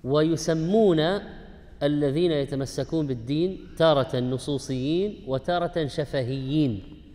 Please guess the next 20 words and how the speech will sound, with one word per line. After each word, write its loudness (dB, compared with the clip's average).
ما 2
معنى -2
شفهيين؟ -2
يعني 2
يقولون -2
إن 0
القضية 0
عندهم -2
قضية 0
خطابة -2
وتسميع -2
وحفظ، 0
شفهيين، -2
لكن 0
ما 0
عندهم، -2
آه، 2
ما 0
عندهم -2
قضية -2